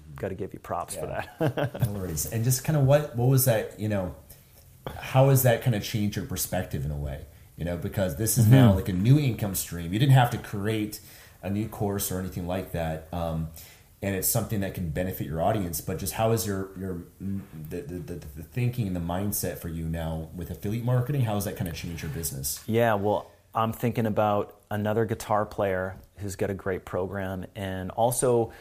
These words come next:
Speaker 1: this company, uh, Jam Play, who I've worked alongside and produced courses for.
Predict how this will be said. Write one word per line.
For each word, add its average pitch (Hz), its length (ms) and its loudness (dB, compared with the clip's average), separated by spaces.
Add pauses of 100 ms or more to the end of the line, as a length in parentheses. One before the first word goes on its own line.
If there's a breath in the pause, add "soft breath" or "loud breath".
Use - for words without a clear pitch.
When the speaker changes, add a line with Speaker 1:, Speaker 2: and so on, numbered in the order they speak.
(320 loud breath)
Speaker 1:
this 110 260 0
company, 110 640 -2 (160)
uh, 98 240 -4
Jam 110 420 -2
Play, 95 280 -2
who 98 180 -2
I've 90 260 -4
worked 98 340 -4 (340)
alongside 110 720 0
and 104 100 -2
produced 101 340 -4
courses 110 400 -2
for. 147 340 -4